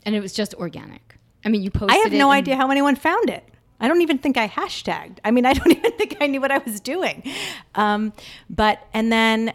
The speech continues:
Speaker 2: by, um, so I started,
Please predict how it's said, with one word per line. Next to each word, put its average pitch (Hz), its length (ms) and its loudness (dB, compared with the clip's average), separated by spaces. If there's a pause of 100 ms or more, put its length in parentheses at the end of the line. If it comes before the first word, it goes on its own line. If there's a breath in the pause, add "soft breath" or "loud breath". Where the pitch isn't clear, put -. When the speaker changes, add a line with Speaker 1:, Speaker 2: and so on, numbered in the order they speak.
(160)
Speaker 2:
by, 190 800 0 (640 soft breath)
um, 190 340 0
so - 140 -2
I 202 80 0
started, 254 360 -4